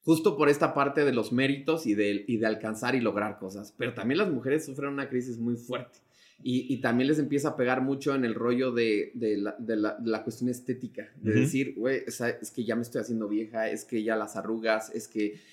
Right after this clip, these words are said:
Speaker 1: eh, ya la flacidez, es que bla, bla". Y entonces empiezan a cuestionar mucho. Y justo en esa, en esa intención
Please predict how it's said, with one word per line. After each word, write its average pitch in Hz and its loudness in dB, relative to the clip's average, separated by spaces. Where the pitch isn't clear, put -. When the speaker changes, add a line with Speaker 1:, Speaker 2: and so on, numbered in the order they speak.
Speaker 1:
eh, 117 2
ya 127 2
la 120 4
flacidez, 117 0
es 120 0
que 123 -4
bla, 120 2
bla". 135 -2
Y 139 4
entonces 160 0
empiezan 175 -2
a 170 -6
cuestionar 131 -2
mucho. 160 2
Y 139 -2
justo 180 -2
en 185 2
esa, 190 -4
en 139 4
esa 165 2
intención 170 6